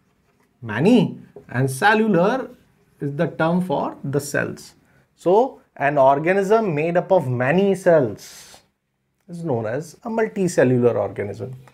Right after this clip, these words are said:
For example, humans, है ना? और भी दूसरे animals.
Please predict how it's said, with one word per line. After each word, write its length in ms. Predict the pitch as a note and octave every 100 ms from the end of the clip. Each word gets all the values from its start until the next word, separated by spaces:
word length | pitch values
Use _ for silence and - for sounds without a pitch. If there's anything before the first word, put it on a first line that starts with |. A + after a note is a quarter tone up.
| _ _ _ _
For 200 | G3 F#3+
example, 800 | B2+ A#2 A2 F#2 C#3+ A#3+ D#4+ - - _ _ _ _ _ _ _ _ _ _ _ _ _ _ _ _ _ _ _ _ _ _ _ _ -
humans, 560 | G#3 B3 F3 G#2 G2 - - - - _ _
है 80 | B2+
ना? 260 | E3+ A#3+ - _ _ _ _
और 200 | - F3
भी 120 | F#3
दूसरे 340 | F#3 F3+ G3 F#3
animals. 540 | D#3+ D#3 D3+ C3 -